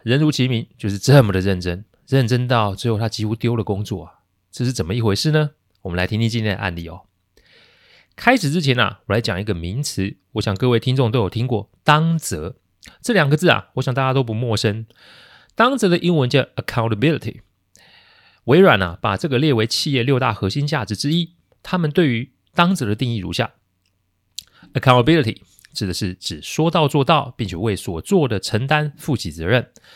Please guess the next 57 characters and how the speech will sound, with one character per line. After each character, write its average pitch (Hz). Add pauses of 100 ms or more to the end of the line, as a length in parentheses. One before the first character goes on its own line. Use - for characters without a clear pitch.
(300)
每 120
当 214
承 143
诺 156
要 135
做 127
完 107
某 92
件 131
事， 160 (100)
那 113
件 110
事 101
就 92
会 87
被 92
完 82
成。 92 (520)
信 226
任 185
就 135
是 120
如 113
此 107
被 107
建 104
立 107
起 -
来 80
的， 82 (460)
不 117
只 101
是 117
对 117
同 92
事、 - (220)
员 107
工 160
如 117
此， 95 (140)
对 98
顾 110
客、 -
事 -
业 90
伙 87
伴 113
与 104
股 82
东 107 (140)
也 85
应 110
该 95
是 92
如 78
此。 - (2000)
Serious 202